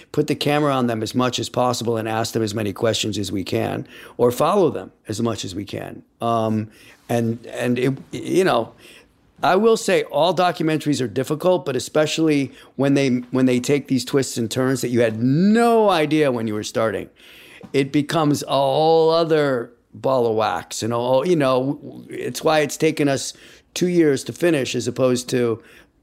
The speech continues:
we thought January sixth, hopefully, you know, before, okay, Stewart,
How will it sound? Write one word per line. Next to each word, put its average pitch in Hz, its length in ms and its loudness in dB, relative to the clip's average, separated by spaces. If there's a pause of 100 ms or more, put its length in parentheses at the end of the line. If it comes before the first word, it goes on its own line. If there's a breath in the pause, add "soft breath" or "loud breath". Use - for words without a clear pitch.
we 196 120 4
thought 220 300 2
January 175 540 4
sixth, 180 480 -2
hopefully, 160 560 2
you 147 100 0
know, 120 220 0
before, 131 520 0 (280)
okay, 131 520 0 (200 loud breath)
Stewart, 165 680 0